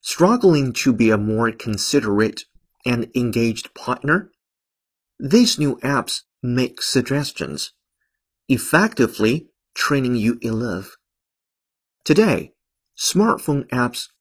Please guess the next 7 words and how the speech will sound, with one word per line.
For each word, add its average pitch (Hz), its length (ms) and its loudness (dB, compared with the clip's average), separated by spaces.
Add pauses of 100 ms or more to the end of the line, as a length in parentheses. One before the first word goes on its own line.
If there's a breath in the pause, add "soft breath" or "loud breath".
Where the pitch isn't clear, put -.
(160)
can 123 180 -2
spur - 440 0
new 131 220 2
friendships, - 760 -4 (960)
diverting 147 560 2
love 113 280 0
affairs, 117 540 -2